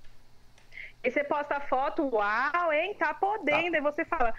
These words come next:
Speaker 1: "Não tô podendo não, isso aqui foi esforço e muito, muito suor."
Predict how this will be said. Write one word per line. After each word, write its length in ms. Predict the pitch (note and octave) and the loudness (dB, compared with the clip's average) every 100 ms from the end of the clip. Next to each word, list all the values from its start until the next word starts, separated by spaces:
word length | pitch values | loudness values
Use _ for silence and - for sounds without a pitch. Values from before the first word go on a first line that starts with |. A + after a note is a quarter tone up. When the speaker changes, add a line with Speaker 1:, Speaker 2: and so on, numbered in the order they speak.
| - - - | -6 -8 -4
Speaker 1:
"Não 100 | D4 | -2
tô 200 | F4+ F4+ | 0 0
podendo 500 | - G4 G4 G4 G#4 | 0 0 0 0 2
não, 240 | D#4+ F4+ | 0 0
isso 100 | D#4+ | 0
aqui 160 | D4 E4+ | 0 -2
foi 260 | - F4 | -2 -2
esforço 600 | F4+ - - E4 E4 F#4+ F#4+ | -2 -4 -4 0 0 0 -2
e 40 | |
muito, 1040 | F#4 E4+ E4 D#4+ E4 E4+ F4 F#4+ - - G4+ F4 | -2 -2 0 2 2 2 0 -2 -6 -6 -2 0
muito 480 | D#4+ D#4+ F#4 F#4+ | 2 2 0 -2
suor." 600 | F#4 - F#4 C4+ A3 A3 | -4 -2 0 2 2 2